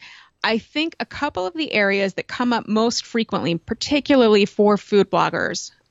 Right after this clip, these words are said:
are exclusivity in terms of,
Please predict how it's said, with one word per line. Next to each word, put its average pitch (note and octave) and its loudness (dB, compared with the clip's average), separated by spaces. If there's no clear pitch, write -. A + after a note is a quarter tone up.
are F3 2
exclusivity G3+ -6
in G#3 0
terms G#3 -4
of, F#3 0